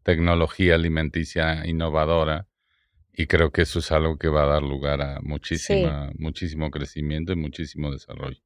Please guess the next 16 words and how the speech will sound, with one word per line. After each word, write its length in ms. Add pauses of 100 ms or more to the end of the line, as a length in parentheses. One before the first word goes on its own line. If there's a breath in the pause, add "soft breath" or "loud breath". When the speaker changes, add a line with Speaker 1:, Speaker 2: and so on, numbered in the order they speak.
Speaker 2:
Y 260
yo 160
creo 360
que 340
la 140
apuesta 560
de 80
los 180
corporativos 1040
es 380
a 320
hacer 380
un 120
tipo 280
de 40
inversión 640